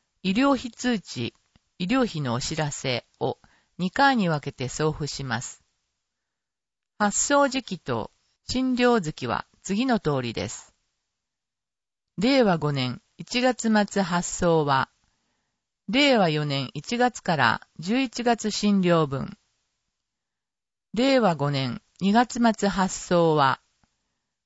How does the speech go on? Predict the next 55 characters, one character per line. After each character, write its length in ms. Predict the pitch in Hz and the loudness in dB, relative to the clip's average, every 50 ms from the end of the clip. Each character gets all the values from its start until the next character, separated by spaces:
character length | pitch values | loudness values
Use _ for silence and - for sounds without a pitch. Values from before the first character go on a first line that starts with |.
| _ _ _ - | _ _ _ -2
令 260 | 185 254 269 262 233 | 0 2 4 4 4
和 120 | 202 170 | 4 2
四 160 | 160 156 151 147 | 2 0 0 -2
年 340 | 143 139 131 123 - - _ - 143 | -2 -2 -4 -4 -6 -10 _ -14 -8
十 240 | 151 175 220 262 277 | -2 0 2 2 2
二 140 | 269 277 | 2 2
月 300 | 254 233 226 - - 196 | 2 2 2 0 -2 -6
診 300 | - - - 202 202 196 | -6 -2 0 0 2 2
療 240 | 185 190 185 175 160 | 4 4 4 4 2
分 260 | 143 135 127 123 120 | 2 -2 -6 -6 -6
で 140 | 113 104 113 | -4 -6 -6
す。 240 | - - - - _ _ _ _ _ _ _ _ _ _ _ _ _ _ _ _ _ _ _ _ _ _ _ _ _ _ _ _ _ _ _ _ _ - | -6 -8 -12 -16 _ _ _ _ _ _ _ _ _ _ _ _ _ _ _ _ _ _ _ _ _ _ _ _ _ _ _ _ _ _ _ _ _ -2
医 80 | 214 | -2
療 220 | 214 254 277 285 277 | 0 2 4 4 4
費 180 | 247 277 247 | 2 0 -4
通 280 | - - 254 254 226 170 | -4 -4 -4 -2 -4 -4
知 160 | - - 143 | -4 -4 -2
は、 240 | 120 123 110 - _ _ _ _ _ _ _ _ _ | 0 0 0 -2 _ _ _ _ _ _ _ _ _
所 160 | - - 202 | -6 -4 0
得 260 | - 269 262 - 285 | 0 0 0 0 -2
税 240 | 247 233 220 190 170 | 0 0 2 0 0
等 300 | - - 175 170 165 151 | 0 0 -2 0 0 0
の 320 | 143 135 120 113 110 - _ _ _ _ _ - | -2 -2 -4 -4 -6 -8 _ _ _ _ _ -6
医 60 | 196 | -2
療 200 | 190 254 269 269 | 2 2 4 2
費 180 | 254 277 277 - | 2 0 -4 -4
控 280 | - - 269 269 254 | 0 2 4 4 4
除 140 | 196 190 170 | 4 2 0
の 140 | 147 127 131 | 0 -2 -4
申 300 | - - 202 233 240 233 | -2 0 0 0 0 0
告 340 | - 247 247 - - 240 208 | 0 0 0 0 -2 -4 0
手 140 | - 226 | 0 0
続 280 | 214 - 220 196 185 175 | 0 0 -2 -2 -2 -2
き 160 | - - 131 | -4 -4 -8
に、 260 | 123 117 110 - - _ _ _ _ _ _ _ _ _ _ - | -6 -6 -6 -8 -10 _ _ _ _ _ _ _ _ _ _ -8
医 80 | - 190 | -4 0
療 220 | 208 285 302 302 254 | 2 4 4 4 2
費 160 | - 208 170 | 2 0 -2
の 140 | 156 139 131 | 0 -2 -2
明 260 | 143 170 202 226 220 | 0 2 2 2 2
細 240 | - 247 233 240 220 | 4 2 2 2 2
と 160 | - 220 214 | 0 0 -2
し 100 | - - | -2 -4
て 260 | - - 196 196 - | -4 -2 -2 -2 -2
活 340 | - - 190 - - - 254 | -4 -8 -10 -6 -2 2 4
用 140 | 254 254 233 | 4 4 2
す 160 | - 240 220 | 2 -2 -2
る 100 | 240 220 | -2 0
こ 120 | - 220 - | 0 0 0
と 120 | 220 175 | 2 2
が 100 | 160 143 | 2 0
で 120 | 117 131 | -2 -4
き 160 | - - 147 143 | -6 -6 -6 -4
ま 160 | 127 123 135 | -4 -4 -4
す。 240 | - - - _ | -6 -10 -18 _